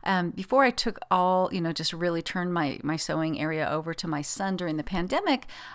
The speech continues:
um, I had little, um, what do you call them? Little mini quilts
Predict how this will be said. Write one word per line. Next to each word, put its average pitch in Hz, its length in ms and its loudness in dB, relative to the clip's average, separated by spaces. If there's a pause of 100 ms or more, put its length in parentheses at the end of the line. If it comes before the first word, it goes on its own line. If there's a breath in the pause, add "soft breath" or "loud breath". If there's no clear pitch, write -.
(120)
um, 175 340 0 (1120)
I 202 100 0
had 208 200 2
little, 170 640 2
um, 156 480 -4
what 240 180 -4
do 247 60 -2
you 196 80 -4
call - 160 -10
them? - 140 -6
Little 254 180 6
mini 185 240 6
quilts - 480 4